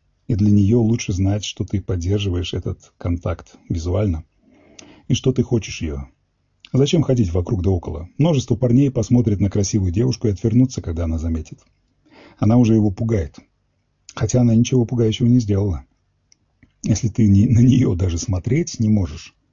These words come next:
как ты ее собой заинтересуешь? Дай ей и себе шанс. Это ты должен ее поразить. То, что ты делаешь глазами, чрезвычайно важно.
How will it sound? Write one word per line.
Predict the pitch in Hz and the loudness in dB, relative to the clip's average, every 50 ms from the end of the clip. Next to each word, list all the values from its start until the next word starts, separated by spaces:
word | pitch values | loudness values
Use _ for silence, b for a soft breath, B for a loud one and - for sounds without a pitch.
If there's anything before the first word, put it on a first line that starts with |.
| _ B B B B B B B B | _ B B B B B B B B
как | - - - 131 | 0 0 0 0
ты | - 117 | 2 2
ее | 110 104 104 | 4 4 4
собой | 95 - 120 110 110 98 | 2 0 0 0 0 0
заинтересуешь? | 82 85 87 90 - 107 110 101 - 101 82 - - - - _ _ _ _ _ _ _ _ _ - | 0 0 -2 -2 -2 -2 -2 -2 -4 -4 -6 -6 -8 -14 -18 _ _ _ _ _ _ _ _ _ -4
Дай | 101 123 151 156 | 0 0 2 2
ей | 127 95 92 123 160 170 131 - - _ - | 2 0 0 0 0 0 0 -2 -4 _ -4
и | - | -4
себе | 117 - - 113 92 117 131 - - | -4 -2 -2 -2 0 0 0 0 0
шанс. | - - 147 135 113 85 - - - - _ _ _ _ _ _ - | -2 0 2 2 2 0 -2 -6 -14 -16 _ _ _ _ _ _ -2
Это | 135 139 147 - 135 120 | 0 0 0 0 -2 -4
ты | - _ - 143 143 151 165 - | -2 _ 0 2 2 2 2 0
должен | - 110 107 113 120 117 104 104 | -2 -2 0 0 2 2 2 2
ее | 92 87 82 78 | 2 2 0 -2
поразить. | - - 87 85 85 87 85 85 - - _ _ _ _ _ _ _ _ _ _ _ _ B B B B B B B B B B | -4 -4 -4 -4 -4 -4 -6 -8 -12 -20 _ _ _ _ _ _ _ _ _ _ _ _ B B B B B B B B B B
То, | - 147 | -2 0
что | 139 - 143 | 0 2 0
ты | 123 135 | 2 2
делаешь | 120 113 127 127 127 120 107 | 2 4 4 4 4 4 2
глазами, | 107 117 113 107 135 147 147 135 | 2 2 2 2 2 2 2 2
чрезвычайно | 110 - - 107 95 101 95 - 117 113 107 104 | 0 0 0 -2 -2 -2 -2 0 0 2 2 2
важно. | 87 95 90 76 73 73 69 | 2 2 0 -2 -4 -8 -10